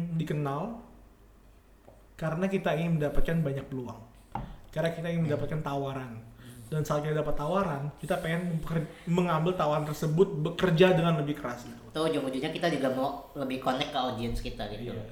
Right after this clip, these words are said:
Speaker 2: Lebih mengenal siapa sih, eh, yang konsumsi konten-konten
Speaker 1: Kita.
Speaker 2: kita, kayak gitu. Mereka sebenarnya butuh apa dari kita gitu loh. Kalau me-, memang misalkan mereka butuh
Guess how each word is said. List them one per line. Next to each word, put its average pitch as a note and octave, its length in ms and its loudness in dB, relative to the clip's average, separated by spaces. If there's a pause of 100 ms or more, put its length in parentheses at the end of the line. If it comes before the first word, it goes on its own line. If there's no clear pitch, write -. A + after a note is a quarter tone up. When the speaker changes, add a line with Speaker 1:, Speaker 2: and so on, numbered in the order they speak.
(200)
Speaker 2:
Lebih - 200 -2
mengenal C3+ 340 -2
siapa C3+ 280 -2
sih, F3+ 240 -4
eh, B2 300 -2
yang A#2+ 200 -6
konsumsi B2 580 -6 (200)
konten-konten A#2+ 500 -4
Speaker 1:
Kita. C#3 160 0
Speaker 2:
kita, C#3 320 2 (320)
kayak B2+ 240 0
gitu. B2+ 180 -2 (300)
Mereka A#2+ 240 -4
sebenarnya D#3 440 2
butuh B2 200 -2
apa D3 340 4
dari A#2+ 180 -2
kita C3+ 340 -2
gitu A#2+ 160 -4
loh. A#2+ 120 -4
Kalau B2+ 140 -2
me-, C#3 240 -6
memang C#3+ 240 -4
misalkan C#3+ 380 -4
mereka C#3 240 -2
butuh C3+ 280 -6